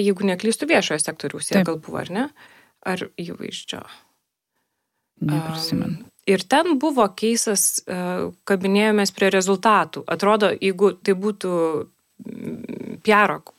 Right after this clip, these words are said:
Speaker 1: konkursas, ar ne, ten, e, daug pastebėjimų, daug ryčo kažkokio, ne, įsitraukimo ir daug žiniasklaidos priemonių parašė. Bet, okei, o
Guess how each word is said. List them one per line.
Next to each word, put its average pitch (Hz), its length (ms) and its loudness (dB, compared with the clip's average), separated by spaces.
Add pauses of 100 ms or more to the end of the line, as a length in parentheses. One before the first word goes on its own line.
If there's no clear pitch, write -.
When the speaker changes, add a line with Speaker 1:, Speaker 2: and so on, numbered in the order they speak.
(100)
Speaker 1:
konkursas, 175 580 -2
ar 156 100 -12
ne, 202 160 2
ten, 185 300 -2 (540)
e, 156 300 -6 (340)
daug 220 240 2
pastebėjimų, 190 720 2
daug 202 180 6
ryčo 190 320 -4
kažkokio, 165 500 -8
ne, 175 200 -2
įsitraukimo 185 760 0 (300)
ir 170 220 -4
daug 190 220 0
žiniasklaidos 190 580 0
priemonių 196 400 2
parašė. 175 560 0 (520)
Bet, 185 300 -2 (320)
okei, 254 400 2
o 165 200 -4